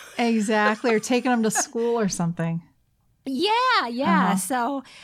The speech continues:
Speaker 1: I was the same, like, neither of us swore. And then it's probably the same as you when, you know, when they started to get older. And then for the longest time, we didn't even say fart.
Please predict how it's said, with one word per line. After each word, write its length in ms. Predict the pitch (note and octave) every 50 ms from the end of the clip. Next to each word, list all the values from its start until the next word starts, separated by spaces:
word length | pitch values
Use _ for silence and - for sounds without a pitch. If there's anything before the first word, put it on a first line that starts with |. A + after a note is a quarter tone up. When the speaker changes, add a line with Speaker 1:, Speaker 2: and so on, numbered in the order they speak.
| - - -
Speaker 1:
I 260 | B3 C4 D4 E4+ F4+
was 160 | F#4 D#4 -
the 100 | - C4
same, 400 | - - C4 A3+ A3 A3 A3 A3+
like, 240 | G#3+ G3+ G3+ - A3+
neither 360 | G#3+ G#3 G#3 G#3 A3+ A3+ A3+
of 160 | G#3+ G3+ -
us 160 | G#3+ G#3 G3
swore. 520 | - - - - G3 F#3 F#3+ F#3+ F#3 F#3+ G3
And 180 | F#3+ F#3 F#3
then 160 | F#3 F#3+ G#3+ - -
it's 160 | F#4 F#4 -
probably 220 | - E4+ F4+ F4+
the 80 | D#4 D4+
same 280 | - - D4 C4+ C4 B3
as 160 | A#3+ G#3 A3
you 340 | A3 A3+ A#3 G#3 G#3 G#3+ A3
when, 280 | G3+ F#3+ F#3+ F#3 G3 - _ - -
you 100 | A#3 G#3
know, 120 | G3+ F#3+ F#3+
when 140 | F#3+ F#3+
they 100 | F#3+ F#3+
started 340 | G#3 G#3 - G3+ G3 G3 F#3+ F#3+
to 40 |
get 140 | E3+ F#3+ F#3
older. 340 | F3+ F#3 G3 F#3+ F3+ F3 E3+
And 160 | F3 F3 F3+ F3+
then 200 | F#3 F3+ F3+ E3 - - - - - _
for 100 | - A#3
the 80 | A3 G3
longest 540 | F#3+ A3 A#3+ C4+ C#4 C#4 C4+ A#3 G#3+ -
time, 220 | G#3+ G#3 G3 G#3+ C4
we 120 | C4 F4
didn't 160 | G4 F#4+ C4+
even 220 | B3 G#3+ G#3 F#3+ E3+
say 240 | - - E3 D#3 D#3+
fart. 720 | - - - - F3 F3+ F#3 F3+ E3+ - - - -